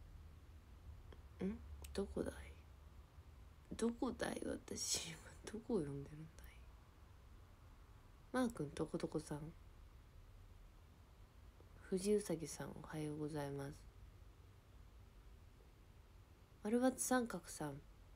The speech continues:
どこや？ポポクマちゃん、ありがとうございます。コキンさん、ハート。え、これ言った？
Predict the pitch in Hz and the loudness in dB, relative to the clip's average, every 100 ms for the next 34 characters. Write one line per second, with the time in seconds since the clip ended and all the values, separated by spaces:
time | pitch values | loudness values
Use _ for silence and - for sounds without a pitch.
0 | - - - - - - - - - - | -16 -16 -16 -18 -18 -16 -16 -16 -16 -14
1 | - - - 285 285 320 302 277 240 - | -12 -12 4 4 8 12 12 12 12 2
2 | - - - - - - - - - - | -14 -16 -16 -16 -14 -14 -14 -14 -14 -14
3 | - - - - - - - - - - | -14 -14 -14 -14 -16 -16 -14 -14 -14 -6
4 | - 208 202 220 208 202 208 196 196 - | 0 0 2 4 4 6 6 6 6 2
5 | 185 196 - 180 175 - 175 170 175 175 | 2 2 4 4 4 6 6 8 6 4
6 | - - - - - - - - - 208 | 0 -10 -14 -14 -14 -14 -12 -10 -2 4
7 | 196 196 180 180 175 170 - 160 - - | 6 6 2 2 -2 -2 0 -2 -2 -12
8 | - - - - - - - 165 - 151 | -16 -16 -16 -16 -16 -8 0 2 4 4
9 | 147 - - 170 | 4 2 0 -2